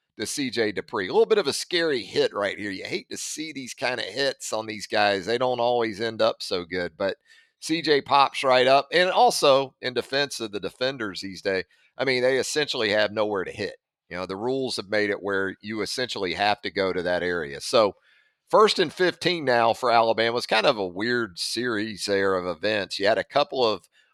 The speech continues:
offsides penalties against Tennessee defensively, and then you had a snap infraction against Seth McLaughlin. So now you're in first and fifteen with eleven seventeen left in the third quarter.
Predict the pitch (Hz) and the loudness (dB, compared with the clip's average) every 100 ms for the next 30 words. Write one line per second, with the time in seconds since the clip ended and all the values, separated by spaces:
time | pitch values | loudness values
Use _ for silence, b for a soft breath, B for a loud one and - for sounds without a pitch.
0 | _ 113 131 - - 113 120 131 135 131 | _ 0 0 0 4 6 8 6 4 -2
1 | - - - 143 143 139 143 131 - 104 | -10 -12 -6 -4 -2 -2 -4 -6 -8 -6
2 | 117 110 - 131 131 - 143 135 120 131 | -4 -6 -4 -4 -4 -4 -6 -4 -4 -4
3 | 123 131 123 123 123 113 98 - 98 107 | -4 -2 -2 -2 -2 0 0 -4 -4 -4
4 | 107 120 104 - 113 113 - 120 120 117 | -4 -8 -8 2 4 4 0 -8 -10 -16
5 | _ _ _ _ _ _ _ _ _ _ | _ _ _ _ _ _ _ _ _ _
6 | _ 143 131 135 113 139 123 - 110 113 | _ 2 4 4 2 4 4 4 2 6
7 | 123 127 131 - - 143 170 156 135 117 | 6 6 0 0 2 2 2 0 -2 -2
8 | - 139 135 120 95 143 123 - 143 127 | -4 -6 -6 -10 -8 -4 -4 -2 -4 -4
9 | 110 107 98 _ _ _ 117 110 110 135 | -6 -10 -16 _ _ _ -2 0 4 4
10 | 135 107 139 123 113 135 123 113 113 - | 2 -2 0 -2 -2 -8 -4 2 4 2
11 | 107 101 - 120 113 - 135 123 107 95 | -2 -4 0 0 0 -6 -4 0 0 0